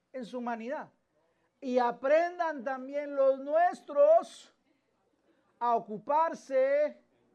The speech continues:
de buenas obras". Ahorita vamos a ver la segunda parte, solo déjeme ver la, la primera acá. Ocupémonos de buenas obras.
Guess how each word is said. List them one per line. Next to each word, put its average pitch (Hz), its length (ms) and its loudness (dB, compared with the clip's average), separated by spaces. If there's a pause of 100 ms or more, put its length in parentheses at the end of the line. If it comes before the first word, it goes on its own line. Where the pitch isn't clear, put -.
(680)
de 208 120 -6
buenas 233 540 -6
obras". 294 840 2
Ahorita 196 240 -6
vamos 233 200 -4
a 247 80 0
ver 240 80 -2
la 240 100 -2
segunda 233 420 -6
parte, 196 280 -4
solo 202 220 -12
déjeme 214 320 -12
ver 202 140 -12
la, 202 220 -12
la 190 160 -12
primera 196 320 -8
acá. 180 260 -12 (1800)
Ocupémonos 196 580 -10
de 190 80 -12
buenas 196 380 -14
obras. 208 320 -20